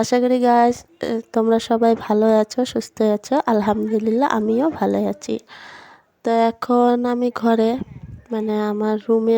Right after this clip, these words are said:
আছি। ফয়জান খেলছে, এখন ঘর একটু ঠিক করব। ও পুরো ঘর দেখতে পাচ্ছেন, এদিক ওদিক করে ফেলেছে। এখন এসব আমি ঠিক করব।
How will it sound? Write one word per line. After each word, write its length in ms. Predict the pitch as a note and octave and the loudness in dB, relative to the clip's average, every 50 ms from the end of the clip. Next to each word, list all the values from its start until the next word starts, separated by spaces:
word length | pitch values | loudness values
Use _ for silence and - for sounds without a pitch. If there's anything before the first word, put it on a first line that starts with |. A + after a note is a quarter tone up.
| A3+ G#3+ | 2 0
আছি। 280 | G#3+ - - - A#3 A#3 B3 - _ _ _ _ _ _ _ _ _ _ _ _ _ _ _ _ _ D4 D#4 E4 E4+ E4+ E4 E4 | -2 -6 -6 -4 -4 -4 -4 -6 _ _ _ _ _ _ _ _ _ _ _ _ _ _ _ _ _ -20 -18 -16 -16 -16 -10 -4
ফয়জান 380 | A#3 A3+ A3 G#3+ G#3+ A3+ A3 A3 - - | -2 -2 0 0 0 -2 -4 -6 -6 -2
খেলছে, 360 | - A#3 A3+ A#3 - - A#3+ A#3+ B3 A#3+ A3+ | -2 -2 -2 -2 -2 -2 0 2 2 2 2
এখন 460 | A3+ - - - A3 A3 A3 A3 A3 A3 A3 A3 A3 A3 G#3+ - | 0 -2 -4 -4 -2 0 0 0 0 -2 -2 -2 -4 -6 -6 -2
ঘর 180 | - G#3 G#3 G#3 - _ _ _ _ - - - - _ - - A3 | 0 0 0 0 -2 _ _ _ _ -20 -20 -20 -20 _ -8 -6 -6
একটু 180 | G#3+ - - A3+ - - | -6 -6 -10 -14 -14 -8
ঠিক 140 | - A#3+ - - - B3 | -6 -6 -6 -2 0 2
করব। 200 | A3+ A3+ A3 B3+ C#4+ E4 F4 E4+ - | 2 4 4 4 2 2 2 2 2
ও 20 | A3 A3 G#3+ G#3+ G#3+ - - | 2 4 2 2 0 -2 -4
পুরো 260 | - A3+ A3+ A#3 A3+ A3+ A3 - - | -4 -2 2 2 2 2 0 -2 0
ঘর 220 | A3 G#3+ G#3+ G#3+ G#3+ G#3+ G#3 - G#3+ | 2 2 4 4 2 0 -2 -4 -4
দেখতে 280 | G#3+ - _ - A3+ | -6 -6 _ -6 -6
পাচ্ছেন, 500 | G#3+ - A3 G#3+ - - - - A3 A3+ C4+ - - _ _ _ _ _ _ _ _ _ _ _ _ _ - | -2 -2 -2 -4 -4 -6 -4 -4 -4 -4 -4 -8 -14 _ _ _ _ _ _ _ _ _ _ _ _ _ -2
এদিক 360 | - A3+ A3+ G#3+ A#3 A#3 A3+ _ _ - | 0 0 0 0 -2 -4 -4 _ _ 0
ওদিক 320 | G#3+ A3 G#3+ A3 A3 - _ | 0 0 0 -2 -6 -6 _
করে 240 | - - A3+ A3 A3 A3 - | -2 2 2 4 4 2 2
ফেলেছে। 440 | - A3 A3 G#3+ G#3+ - - - A#3+ B3+ D4 - - - - _ _ _ _ _ _ _ _ - | 2 2 0 0 -2 -2 -2 -2 -2 -2 -2 -6 -12 -20 -20 _ _ _ _ _ _ _ _ -8
এখন 300 | G#3+ G#3 - - A#3 A3+ A3+ | -8 -4 0 0 2 2 2
এসব 300 | G#3+ G#3+ - - G#3+ A3+ | 0 0 -2 -4 -2 -2
আমি 200 | G#3 G#3 A3 G#3+ G#3+ - | -2 0 0 -2 -4 -4
ঠিক 180 | - - A#3 - _ - | -6 -8 -8 -8 _ 0
করব। 220 | A#3 A3+ A3 A3+ | 0 0 2 2